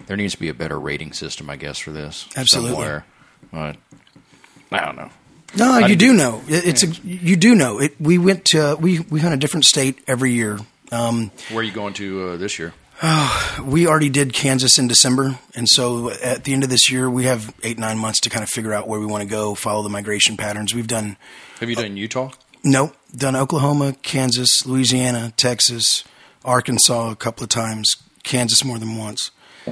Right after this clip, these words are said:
Speaker 2: Um, but our third day in Kansas, there wasn't a bird that came in. And that was one of the best hunts I've ever been on in my
Speaker 1: Mm-hmm.
Speaker 2: life, man.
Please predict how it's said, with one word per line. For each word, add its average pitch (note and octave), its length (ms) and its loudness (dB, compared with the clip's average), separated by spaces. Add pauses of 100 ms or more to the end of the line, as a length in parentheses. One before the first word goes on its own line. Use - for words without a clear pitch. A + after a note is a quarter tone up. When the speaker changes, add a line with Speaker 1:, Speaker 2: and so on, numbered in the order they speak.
(260)
Speaker 2:
Um, A2 540 -4 (460)
but A#2+ 240 0 (400)
our D3 100 2
third D#3 300 0
day D3+ 140 2
in C3 100 2
Kansas, C3+ 640 0 (400)
there D3+ 160 -2
wasn't D3+ 200 0
a G#2+ 40 -6
bird B2 380 -2
that C3+ 100 -12
came C#3 280 -2
in. C3+ 280 -6 (460)
And C#3+ 100 -2
that E3 80 -2
was D#3 120 2
one D3+ 80 2
of B2 80 0
the A#2+ 40 -6
best C#3+ 560 -2
hunts C3+ 280 0
I've A2+ 140 -4
ever B2+ 260 -2
been A#2+ 200 -2
on A#2+ 120 -2
in G#2+ 120 -4
my G2+ 180 -6
Speaker 1:
Mm-hmm. G#2 100 -8
Speaker 2:
life, G2 240 -10
man. G#2+ 220 -12